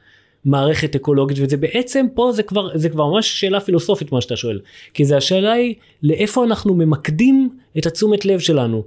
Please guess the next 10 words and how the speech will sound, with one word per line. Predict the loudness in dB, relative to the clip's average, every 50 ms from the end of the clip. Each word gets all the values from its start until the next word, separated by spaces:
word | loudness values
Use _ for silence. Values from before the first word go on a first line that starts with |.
| -10 -18 -20 -20 _ _
כי | -2 0
יש | 0 0 0
לנו, | 0 0 2 2 2 2 0 -2 -4 -2
יש | 0 0 0 2 2
לנו | 2 2 2 2
מערכת | 0 0 0 -2 -2 -2
אקולוגית | -2 0 2 2 2 2 0 -2 -4 -6 -10 -18 _ -20 _ _ _ _
בתוך | -6 -4 -4 -2 -2 -2 -2 0
המעי | 0 0 2 2 2 0
הדק, | 0 -2 -4 -6 -6 -10 -16